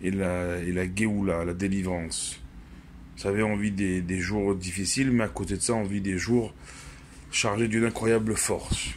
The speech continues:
celle de Venafor, ou qu'on, une force qui peut renverser toutes les situations,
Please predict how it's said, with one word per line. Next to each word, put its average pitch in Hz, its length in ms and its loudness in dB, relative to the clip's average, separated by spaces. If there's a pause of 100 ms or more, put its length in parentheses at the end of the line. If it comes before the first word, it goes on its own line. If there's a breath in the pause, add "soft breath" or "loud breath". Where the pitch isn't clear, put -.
(280)
celle 113 480 2
de 104 120 0
Venafor, 101 1000 2
ou 135 220 6 (680 loud breath)
qu'on, 90 300 -4
une 101 100 0
force 120 400 2
qui - 160 -6
peut 110 220 2
renverser 110 1000 2 (960 loud breath)
toutes - 240 2
les 123 60 6
situations, 117 880 4